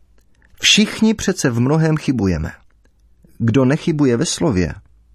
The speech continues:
dosáhl dokonalosti a je schopen se ovládat v každém ohledu.“ Všimněte si, jak dáváme koním do huby udidlo, když je chceme zkrotit, aby nás poslouchali. I mohutné lodě, hnané prudkým větrem,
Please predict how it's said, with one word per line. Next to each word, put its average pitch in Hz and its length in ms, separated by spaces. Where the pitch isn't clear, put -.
dosáhl 123 540
dokonalosti - 720
a 117 100
je 117 140
schopen 151 560
se - 180
ovládat 131 580
v - 80
každém 117 480
ohledu.“ 95 440
Všimněte 165 480
si, 170 320
jak 104 180
dáváme 151 460
koním 156 380
do 135 120
huby 147 280
udidlo, 107 520
když 101 240
je 127 60
chceme 120 260
zkrotit, - 600
aby 120 180
nás 120 260
poslouchali. 92 840
I 147 100
mohutné 185 520
lodě, 190 280
hnané 127 340
prudkým 127 420
větrem, 143 380